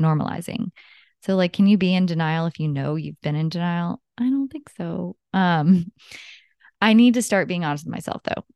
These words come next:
End of story. Kindness. The most kind thing I can do f-, for myself is probably not drink, but I can practice being kind to myself in each individual circumstance in order to make the best decision in that moment.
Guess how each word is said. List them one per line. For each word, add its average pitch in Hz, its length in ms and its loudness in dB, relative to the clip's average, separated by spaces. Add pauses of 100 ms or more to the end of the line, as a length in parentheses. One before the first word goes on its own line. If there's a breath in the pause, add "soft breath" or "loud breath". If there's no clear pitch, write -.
End 165 160 0
of 156 60 -8
story. - 340 -6 (1120 soft breath)
Kindness. 170 640 0 (160)
The 190 80 2
most 190 260 4
kind 220 300 6
thing 220 200 6
I 202 80 2
can 202 100 2
do 185 140 -2
f-, - 260 -14
for 180 140 -4
myself 165 400 -2
is 160 100 -12
probably 147 420 -2
not 131 180 0
drink, - 300 -10 (180)
but 160 340 -6
I 156 100 0
can 156 180 -4
practice 208 600 -2
being 175 220 0
kind 160 560 0 (100)
to 208 120 -2
myself 175 500 0 (100)
in 160 200 -4
each 190 280 -4
individual 160 480 0
circumstance 196 840 0
in 160 200 -2
order 160 220 0
to - 180 -6
make 151 380 -4 (140)
the 160 80 -6
best 151 260 -4
decision 151 440 -4
in 147 200 -2
that 131 160 -6
moment. - 500 -8